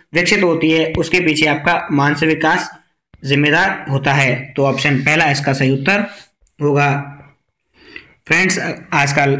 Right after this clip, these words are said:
अंतिम प्रश्न, अगर आपको हमारी यह वीडियो पसंद आई हो तो लाइक करें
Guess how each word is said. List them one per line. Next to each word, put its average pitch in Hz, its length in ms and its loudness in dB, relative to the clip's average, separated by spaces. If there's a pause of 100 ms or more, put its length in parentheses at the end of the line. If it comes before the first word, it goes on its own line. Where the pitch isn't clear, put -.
(140)
अंतिम 165 340 0
प्रश्न, 190 300 0 (1300)
अगर 151 260 0
आपको 143 240 0
हमारी 143 280 2
यह 151 160 2
वीडियो 147 280 2
पसंद 151 320 0
आई 160 120 2
हो 160 80 2
तो 156 120 0
लाइक 139 300 2
करें 175 300 0